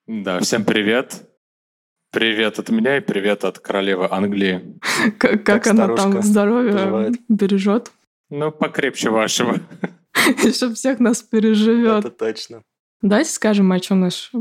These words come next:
Speaker 2: сегодняшний британский подкаст. Куда поплывет наша желтая подводная лодка, на какие
Speaker 3: Я думаю, что
Speaker 2: глубины
Speaker 3: наш подкаст, как обычно, про то,
Speaker 2: бытия.
Speaker 3: как проживать эту странную, смешную и бесячую жизнь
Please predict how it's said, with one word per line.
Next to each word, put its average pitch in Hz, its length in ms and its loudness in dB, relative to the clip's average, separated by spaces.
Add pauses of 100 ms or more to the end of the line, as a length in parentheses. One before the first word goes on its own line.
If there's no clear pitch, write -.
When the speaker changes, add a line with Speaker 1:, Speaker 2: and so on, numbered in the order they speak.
(120)
Speaker 2:
сегодняшний 190 600 2
британский 190 640 0
подкаст. 190 760 -6 (540)
Куда 208 260 4
поплывет 208 720 0
наша 190 460 0
желтая 196 460 0
подводная 190 680 2
лодка, 190 460 0
на 185 120 2
какие 190 360 0
Speaker 3:
Я 196 80 4
думаю, 180 320 0
что 95 100 2
Speaker 2:
глубины 92 160 4
Speaker 3:
наш 98 180 0
подкаст, 104 520 -4
как - 240 -6
обычно, 101 500 -6
про 190 220 2
то, 190 160 -2
Speaker 2:
бытия. 185 340 2
Speaker 3:
как - 280 -4
проживать 104 520 -2
эту 98 360 -4
странную, 98 560 -4
смешную 98 720 -4
и - 20 -8
бесячую 101 580 -4
жизнь 110 580 -2